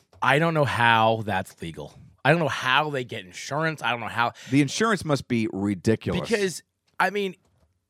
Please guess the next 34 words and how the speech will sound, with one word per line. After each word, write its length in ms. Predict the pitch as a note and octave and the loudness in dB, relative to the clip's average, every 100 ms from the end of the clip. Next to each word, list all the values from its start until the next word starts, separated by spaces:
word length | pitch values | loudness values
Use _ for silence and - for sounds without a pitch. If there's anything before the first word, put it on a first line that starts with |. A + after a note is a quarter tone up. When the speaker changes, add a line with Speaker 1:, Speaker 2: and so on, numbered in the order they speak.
| - | -8
Speaker 1:
even 380 | A3 A#3 B3 - | -6 -2 -4 0
if 220 | F3+ C#3 | 0 2
you 100 | D#3+ | -2
don't 120 | D#3+ | 0
have 140 | D3+ | 0
an 80 | C3 - | -2 -2
idiot 260 | C#3 C3 | -2 -2
who 80 | A#2 | -4
chucks 380 | A#2 - D3 - | -4 -2 0 -2
it 60 | C3 | -6
in 80 | |
the 80 | A2 | -8
crowd, 480 | - B2+ F#2 E2+ - - | -4 0 0 -2 -6 4
Speaker 2:
Yeah. 100 | E3 | 4
Speaker 1:
that's 140 | E3 | 4
what 80 | D3+ | 2
I 120 | C3 | 0
thought 240 | B2+ A2+ G2 | 0 -4 -6
right 160 | G2+ | -6
away. 280 | F#2+ E2 G2 | -6 -8 -2
Speaker 2:
Well, 140 | G3 F#3+ | 2 2
it 80 | G3+ | 2
doesn't 180 | B3+ | 0
have 100 | B3 F#3 | 0 0
to 20 | |
be 140 | G3+ | 0
an 120 | D#3+ | 0
idiot. 320 | D3+ A#3+ D#3 G#2+ | 0 0 0 0
You 100 | F3+ | -2
could 120 | G3 | -2
just 160 | G3 - | -6 -4
be 120 | E3+ | -6
so 400 | - F#3 F#3 F3 | 0 4 4 2
drunk 560 | B2+ B2 E3+ F#3 D3 | 0 2 4 4 -2